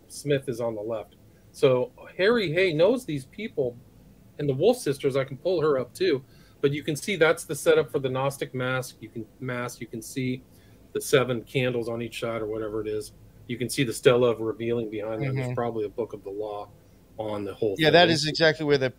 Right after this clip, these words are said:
Speaker 2: priest puts the priest up, up on there, then closes the curtains. That is exactly what's used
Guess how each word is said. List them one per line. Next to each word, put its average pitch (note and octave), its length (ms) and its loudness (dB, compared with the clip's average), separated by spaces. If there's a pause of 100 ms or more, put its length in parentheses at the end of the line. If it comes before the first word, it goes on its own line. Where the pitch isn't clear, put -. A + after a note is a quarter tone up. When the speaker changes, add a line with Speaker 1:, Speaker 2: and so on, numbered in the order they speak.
(240)
Speaker 2:
priest C#3+ 460 -6
puts - 220 -6
the B2 100 -10
priest - 320 -8
up, G#2 160 -12
up A#2 160 -2
on A2+ 180 -2
there, A#2 240 0
then G#2+ 160 -6
closes A2 400 -6
the C3+ 80 -8
curtains. A#2 380 -8
That G2+ 100 -2
is G2+ 220 -6
exactly G#2+ 480 -2
what's - 240 -16
used - 340 -18